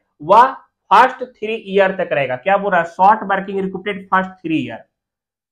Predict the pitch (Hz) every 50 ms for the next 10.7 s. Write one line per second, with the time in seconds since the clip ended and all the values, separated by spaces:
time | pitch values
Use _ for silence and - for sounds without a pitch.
0 | _ _ _ _ _ _ 143 160 160 160 - 208 208 208 - 220 208 - 233 214
1 | - - 208 196 - - 220 - - 180 180 175 190 170 170 190 196 190 - 196
2 | 196 190 190 190 196 190 185 185 190 190 190 185 185 180 165 165 180 175 185 185
3 | 180 190 185 190 202 220 214 _ _ _ _ _ _ _ _ _ _ _ _ _
4 | _ _ _ _ _ _ _ _ _ _ _ _ _ _ _ _ _ _ _ _
5 | _ _ _ _ _ _ _ _ _ _ _ _ _ _ _ _ _ _ _ _
6 | _ _ _ _ _ _ _ _ _ _ _ _ _ _ _ _ _ _ _ _
7 | _ _ _ 190 202 214 214 196 175 160 131 123 - 113 110 - _ _ _ _
8 | _ _ _ _ _ _ _ _ _ _ _ _ _ _ _ _ _ _ _ _
9 | _ _ _ _ 143 139 139 170 180 214 220 - - 202 202 214 202 - - 220
10 | 214 190 185 170 160 165 160 160 165 160 - 226 220 160